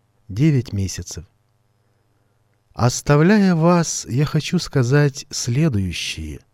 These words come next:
Мы служим великолепному Богу, который любит нас, приготовил нам путь,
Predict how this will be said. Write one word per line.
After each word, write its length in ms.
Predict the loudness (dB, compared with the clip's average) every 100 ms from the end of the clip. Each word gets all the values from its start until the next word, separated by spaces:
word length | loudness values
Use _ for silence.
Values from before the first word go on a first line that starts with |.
| _ _ _ _ _ _ _ _ _ _ _ _
Мы 260 | -2 2 2
служим 880 | 0 0 2 4 2 2 2 0 -4 _ _ -10
великолепному 1120 | 0 2 2 -2 -2 0 0 -4 -6 -4 -4
Богу, 680 | -4 -2 0 -2 -4 -16 _ _ _ _ _ _ _ _ -6
который 480 | -4 2 2 4 4
любит 560 | 4 4 2 0 -4 -4
нас, 480 | -8 -8 -12 -16 -20 _ _ _ _ _ -4
приготовил 720 | 2 4 4 4 4 6 6
нам 300 | 6 4 2
путь, 560 | -2 -4 -4 -4 -8